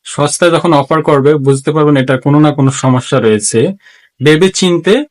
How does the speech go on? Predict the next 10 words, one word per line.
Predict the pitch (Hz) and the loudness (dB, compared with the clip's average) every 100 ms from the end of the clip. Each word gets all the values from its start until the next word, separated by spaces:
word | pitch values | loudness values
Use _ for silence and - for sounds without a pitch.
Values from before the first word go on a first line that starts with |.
| _ _ _ 156 | _ _ _ -4
পর-, | 139 _ - | -4 _ -6
কিনতে | 170 151 135 | -2 0 0
হবে। | 117 110 104 98 120 | 0 0 -2 -4 -10
একটা | 196 131 151 | -10 -4 -4
প্রবাদ | 135 170 196 | 0 2 2
আছে | 196 190 | 0 0
না, | 160 123 | -2 0
"ভাবিয়া | 120 120 143 147 | 0 2 0 2
করিও | 151 151 156 | 0 2 0
কাজ, | 156 180 | 0 -2